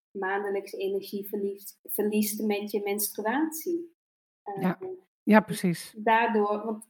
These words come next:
Speaker 1: menstruatiebloed verliezen, dat kost eigenlijk maar, ja, bloed, kostbaar bloed en energie. En wat ik een hele mooie metafoor vind, is dat als je dat niet meer verliest met de menstruatie,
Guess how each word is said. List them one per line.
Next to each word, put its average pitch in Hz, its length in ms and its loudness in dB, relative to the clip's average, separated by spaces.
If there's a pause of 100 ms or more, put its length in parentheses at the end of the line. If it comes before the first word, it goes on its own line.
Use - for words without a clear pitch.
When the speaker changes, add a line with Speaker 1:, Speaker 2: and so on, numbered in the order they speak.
Speaker 1:
menstruatiebloed 214 1000 -2
verliezen, 202 540 -4
dat 214 220 -4 (180)
kost - 260 -2
eigenlijk 220 480 -2
maar, 190 180 -8 (140)
ja, 233 220 -10 (140)
bloed, 220 600 -2 (120)
kostbaar - 440 -2 (100)
bloed - 240 0
en 214 160 -4
energie. 190 800 -2 (720)
En 196 600 -2 (340)
wat 208 220 -4
ik - 80 -10
een 202 100 0
hele 220 260 0
mooie 208 340 2
metafoor 208 680 2
vind, 185 320 0
is 196 240 -8
dat 185 380 -6
als 190 500 -6
je 190 260 0
dat 190 180 -2
niet 220 200 0
meer 208 160 0
verliest 208 360 -2
met 196 160 -2
de 190 80 -6
menstruatie, 190 1120 -4